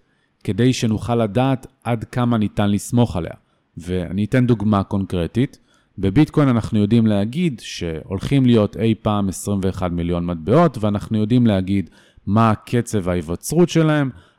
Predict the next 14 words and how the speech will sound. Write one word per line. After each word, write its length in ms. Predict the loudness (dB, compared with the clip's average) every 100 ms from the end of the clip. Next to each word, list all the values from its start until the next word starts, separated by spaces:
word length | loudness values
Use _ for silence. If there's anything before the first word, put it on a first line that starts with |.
| _
עד 260 | -2 -2 -4 -4
כה 140 | -2
נוצרו 420 | -2 -4 -4 -4
כבר 200 | -2 -4
שמונה 380 | -4 -4 -2 -2
עשרה 220 | -2 -2
נקודה 380 | -2 -2 -2 -2
שבע 340 | 0 2 2
מיליון 340 | 2 4 4 2
מטבעות, 540 | 0 2 4 4 0 -6
וה-, 300 | -2 -2 -4 -10 _ _ _ -10
אה, 240 | -6 -6
שתיים 920 | -8 -6 0 2 4 2 2 0 -4 -8 -12 -14 -18 -4
פלוס, 580 | 2 2 2 -6 -14